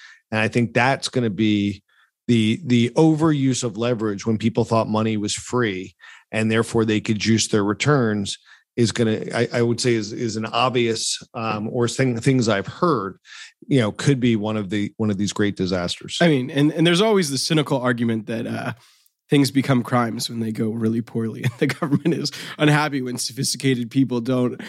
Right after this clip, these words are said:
Speaker 2: uh, make things work. But I mean, yeah, without talking about crime at all,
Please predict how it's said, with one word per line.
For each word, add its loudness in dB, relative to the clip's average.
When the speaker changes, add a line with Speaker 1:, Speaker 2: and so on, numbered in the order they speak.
Speaker 2:
uh, 0
make 0
things 2
work. 0
But 0
I 0
mean, 0
yeah, 0
without -2
talking -12
about -14
crime -4
at -2
all, 0